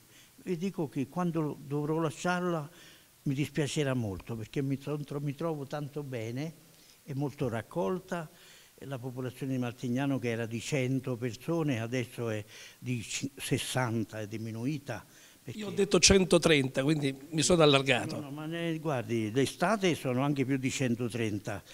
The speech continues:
Speaker 1: ma d'inverno, ecco, ci riduciamo a ses-, cinquanta, sessanta persone. Ora, in questa chiesina noi festeggiamo, ehm, ecco, non i matrimoni e i battesimi che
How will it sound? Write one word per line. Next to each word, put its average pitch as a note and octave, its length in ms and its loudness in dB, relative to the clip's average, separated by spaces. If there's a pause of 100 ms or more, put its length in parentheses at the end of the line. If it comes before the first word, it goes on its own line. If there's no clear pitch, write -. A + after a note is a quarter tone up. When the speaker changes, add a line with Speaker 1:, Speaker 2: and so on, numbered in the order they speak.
(220)
Speaker 1:
ma B2 120 -4
d'inverno, D3 720 -4
ecco, A#2 280 -12 (440)
ci - 140 -8
riduciamo B2+ 720 -6
a G#2 160 -8
ses-, - 320 -10 (100)
cinquanta, A#2+ 540 -6
sessanta G#2+ 520 -10
persone. F2+ 380 -14 (460)
Ora, C#3+ 180 0
in C3 140 0
questa E3+ 340 0
chiesina F#3+ 640 0 (300)
noi F3 260 0
festeggiamo, C3+ 880 -2 (880)
ehm, A#2 180 -12 (380)
ecco, - 280 -10
non D#3+ 220 0
i D#3 80 2
matrimoni C3+ 640 2
e - 20 6
i C3 60 2
battesimi D3+ 920 2
che B2 260 -2